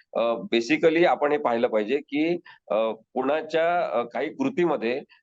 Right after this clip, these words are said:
बेकायदेशीरता करण्याचा मूलभूत उद्देश असेल, तर त्याला आपण बेकायदेशीर म्हटलं पाहिजे. पण जेव्हा अनियमितता असतात, त्याला इरेग्युलॅरिटी आपण म्हणतो. प्रत्येक इरे-, इरेग्युलॅरिटी ही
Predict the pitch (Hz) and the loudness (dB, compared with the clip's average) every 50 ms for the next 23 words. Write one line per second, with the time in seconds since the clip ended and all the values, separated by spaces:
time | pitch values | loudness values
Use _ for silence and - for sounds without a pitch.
0 | _ _ - - 135 147 143 143 156 151 160 151 165 160 160 165 165 170 170 - | _ _ -4 -2 -2 -2 0 2 2 2 2 0 -2 -4 -4 -4 -4 -4 -6 -6
1 | - 170 175 180 160 139 131 131 143 151 156 156 - - 175 170 165 151 143 147 | -2 -2 -2 -2 0 0 -2 0 2 0 -2 -2 -2 -2 -2 -2 -2 -4 -4 -2
2 | 165 151 165 175 170 156 135 123 151 147 143 113 - - 135 143 123 147 - - | -2 -2 -2 -4 -4 -4 -4 -4 -4 -4 -4 -6 -4 -4 -6 -4 -4 -4 -4 -2
3 | 120 123 147 151 147 - - 143 151 127 120 123 120 - 120 117 113 117 117 120 | -2 0 0 -2 -2 -2 -4 -6 -6 -4 -6 -6 -4 -4 -6 -4 -4 -6 -6 -4
4 | 107 104 95 - 101 98 95 95 90 101 120 135 - _ _ _ _ _ _ - | -4 -4 -4 -4 -4 -4 -4 -4 -4 -4 -6 -6 -8 _ _ _ _ _ _ -4
5 | 151 165 170 - 113 120 - 139 165 - - 117 123 131 147 160 165 170 175 180 | -4 -4 -2 -4 -2 -2 0 2 2 2 0 0 -2 0 -2 -2 0 -2 -2 -2
6 | 185 180 185 175 147 123 - - 117 101 - _ _ _ _ - - 117 120 131 | -2 -2 -2 -2 -2 -4 -6 -6 -6 -6 -6 _ _ _ _ -8 -6 -4 -4 -4
7 | 113 - - 113 110 117 131 131 151 160 165 160 160 165 143 120 - 117 113 110 | -6 -4 -4 -4 -2 -2 0 0 0 0 0 -2 0 -2 -2 -2 0 -2 -4 -4
8 | 104 95 - 123 123 135 - _ _ _ _ - - 113 117 - - - 170 165 | -4 -4 -4 -4 -4 -4 -4 _ _ _ _ -8 -4 -4 -4 -4 -2 -2 -2 -2
9 | 165 135 127 127 127 120 123 - - - 127 139 143 147 139 127 131 123 123 113 | 0 -2 -2 0 0 -2 -2 -4 -2 -2 -2 0 0 0 0 0 0 0 0 -4
10 | 98 - 135 143 135 117 120 143 - | -4 -4 -4 -2 0 0 0 -2 -2